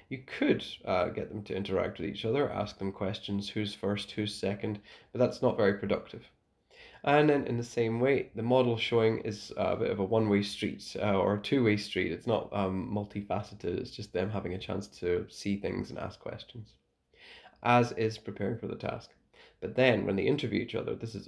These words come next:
all about student-to-student interaction. And as it also is with the final task where they work on the word search together. So you can see here I've highlighted all of the parts where the students are just working between themselves and I'm monitoring them.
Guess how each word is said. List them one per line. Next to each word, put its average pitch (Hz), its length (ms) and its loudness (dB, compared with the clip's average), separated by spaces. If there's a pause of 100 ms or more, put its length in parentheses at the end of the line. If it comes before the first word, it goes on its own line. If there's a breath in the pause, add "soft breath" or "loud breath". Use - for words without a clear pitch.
all 113 300 6
about - 240 0
student-to-student 101 720 -6
interaction. 104 640 -8 (600 loud breath)
And 98 360 -2 (320)
as 101 360 -2
it - 220 -10
also 107 320 -4
is 95 400 -2
with 95 240 -6 (100)
the - 140 -14 (100)
final 101 480 0
task 95 400 -10
where 95 160 0
they 92 240 -4
work - 280 -10
on 95 100 -8
the 95 60 -8
word 113 260 2
search - 320 -8
together. - 340 -10 (500 loud breath)
So - 60 -6
you 107 100 0
can 113 100 -4
see 127 160 0
here 117 160 8
I've 95 120 4
highlighted 113 640 2 (280 soft breath)
all 117 400 4 (220)
of 101 260 -10
the 95 380 -4 (200)
parts - 340 -2
where 92 80 -2
the 98 80 -2
students - 420 -4
are 104 160 -2
just 98 220 -6
working 101 320 0
between 98 300 -4
themselves 131 440 2
and 101 120 -2
I'm 95 100 -2
monitoring 123 560 2
them. 131 160 -2